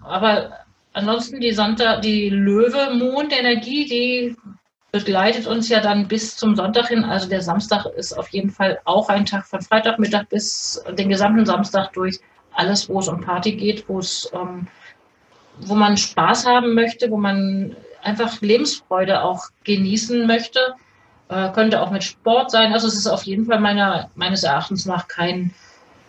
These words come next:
keine Zeit, die man irgendwie alleine auf dem Sofa zu Hause verbringen möchte. Also wer da den Impuls hat, oh, ich hab Zeit, ich will aufs Sofa,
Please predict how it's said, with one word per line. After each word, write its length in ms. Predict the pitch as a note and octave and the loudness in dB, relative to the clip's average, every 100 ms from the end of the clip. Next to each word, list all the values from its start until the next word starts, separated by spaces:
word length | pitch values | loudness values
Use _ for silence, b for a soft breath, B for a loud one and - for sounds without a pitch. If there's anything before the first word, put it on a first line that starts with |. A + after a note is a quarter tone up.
| _ | _
keine 320 | - F3+ G3+ | -6 2 2
Zeit, 400 | G3 - F3 F#3+ | 2 -2 -2 -2
die 80 | F#3+ | -2
man 260 | F#3 F3+ E3+ | -2 -2 0
irgendwie 360 | E3 F#3 F3+ | -2 -2 0
alleine 440 | D3+ E3+ E3 F#3+ E3 | 2 2 2 2 2
auf 100 | E3 | 0
dem 100 | F3+ | -2
Sofa 280 | F3+ F3+ F#3+ | -2 0 0
zu 160 | E3+ | 2
Hause 200 | E3 F3+ | 2 0
verbringen 440 | F#3+ F#3 F3 E3 E3+ | 0 -2 0 0 2
möchte. 260 | E3 - E3 | -2 -2 -2
Also 260 | F3 E3+ | 0 0
wer 120 | E3+ | 0
da 120 | F#3 F#3+ | 0 0
den 160 | F#3+ | 0
Impuls 400 | F#3 F3+ G#3 G#3 | -2 0 0 2
hat, 140 | G3+ F#3 | 2 2
oh, 60 | |
ich 120 | F3+ | 0
hab 180 | F#3+ F3+ | -2 -4
Zeit, 280 | - F3+ F#3+ | -4 -2 -2
ich 140 | F#3+ | -2
will 80 | E3+ | -4
aufs 160 | E3+ - | -4 -2
Sofa, 380 | F#3 F#3 F#3 | -4 -4 -8